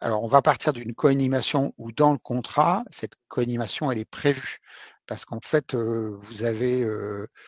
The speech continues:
euh, une, une co-animia-, co-, une co-, une co-animation de fait, mais qui n'est pas prévue dans le contrat. C'est-à-dire qu'il y a un contrat entre,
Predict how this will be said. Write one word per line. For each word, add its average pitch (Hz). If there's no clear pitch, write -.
euh, 98
une, 113
une 117
co-animia-, 131
co-, -
une 131
co-, -
une 123
co-animation 127
de 117
fait, -
mais 110
qui -
n'est 107
pas 139
prévue 127
dans 127
le 117
contrat. 123
C'est-à-dire 110
qu'il -
y 101
a 98
un 107
contrat -
entre, 104